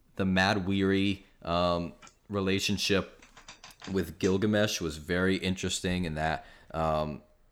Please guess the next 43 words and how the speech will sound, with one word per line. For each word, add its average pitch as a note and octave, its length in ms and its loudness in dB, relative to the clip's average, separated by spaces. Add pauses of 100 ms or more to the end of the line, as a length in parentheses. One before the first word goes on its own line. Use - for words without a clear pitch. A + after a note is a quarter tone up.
(120)
she - 160 -6
would G2 120 0
have F#2+ 200 0
to E2 80 -8
forego F2 800 -2
her E2 140 -4
memories E2+ 640 -2
in D2+ 120 -8
order D2+ 160 -6
to D2 180 -12
sort D2+ 280 -10
of - 120 -16
get D2+ 240 -6
rid E2 140 -4
of F2+ 140 -6
this F2+ 160 -8
affliction, F2+ 640 -6 (240)
but D#2+ 180 -6
Gilgamesh E2 640 -4
decides D#2+ 440 -6
to D#2+ 140 -10
protect - 540 -6
her, E2+ 320 -2 (240)
uh, C#2 340 -6
keep - 240 -8
her E2 120 -6
from D2 180 -10
harm, D#2+ 300 0
and D#2+ 80 -8
keep - 220 -10
her D#2+ 60 -8
from D2+ 180 -12
harming D#2 340 -6
others, F2+ 340 -6
which E2+ 140 -10
I D#2 60 -2
thought A2+ 260 0
was F#2 160 -4
incredibly E2 800 -6 (260)
sweet. - 640 -8 (380)
Um, D#2+ 380 -4 (120)
I F#2+ 140 -2
just, A#2+ 260 -6